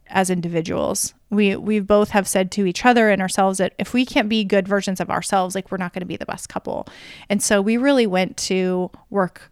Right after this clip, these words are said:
on ourselves as individuals and to treat, <laughs> to work on the individual traumas that we've each been suffering and then coming together with. And so in a partnership,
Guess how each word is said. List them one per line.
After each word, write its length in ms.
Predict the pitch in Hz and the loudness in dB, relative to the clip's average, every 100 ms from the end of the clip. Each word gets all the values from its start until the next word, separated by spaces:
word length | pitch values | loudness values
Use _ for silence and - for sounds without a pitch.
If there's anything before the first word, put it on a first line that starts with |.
| _ | _
on 280 | 180 170 160 | -8 -6 -6
ourselves 400 | - 170 - 175 | -6 -6 -6 -6
as 120 | 170 | -8
individuals 680 | 175 170 175 170 175 165 170 | -8 -8 -6 -6 -6 -6 -6
and 140 | 170 - | -8 -8
to 100 | - | -12
treat, 440 | - 202 190 - - - - | -4 -2 -2 -4 -16 -20 -6
<laughs> 260 | 226 262 196 - - - | 0 2 0 -6 -20 -4
to 120 | - | 0
work 280 | 226 214 214 | 2 2 4
on 240 | 254 240 | 4 4
the 300 | 214 208 190 - | 2 2 2 2
individual 500 | 214 220 190 196 226 | 4 4 2 2 2
traumas 460 | - 185 185 196 202 | 2 2 2 0 2
that 120 | 202 | 2
we've 260 | - 190 - | 0 -4 -8
each 380 | - 196 - - | -10 -8 -10 -4
been 440 | 196 190 185 196 - | -2 -2 -4 -8 -2
suffering 520 | - 214 214 202 208 | 0 0 0 0 0
and 160 | 196 | 0
then 140 | 196 190 | 0 -2
coming 340 | - 226 220 | 0 2 2
together 440 | 190 190 226 370 - | 0 2 4 4 2
with. 280 | - - - | -2 -4 -4
And 200 | 202 208 | -6 -2
so 420 | 220 208 196 202 _ _ _ _ _ _ - - | 0 2 0 -6 _ _ _ _ _ _ -20 -4
in 140 | 226 233 | 2 2
a 60 | |
partnership, 800 | 196 214 320 277 - 208 190 - | 2 0 2 0 0 -2 -2 -4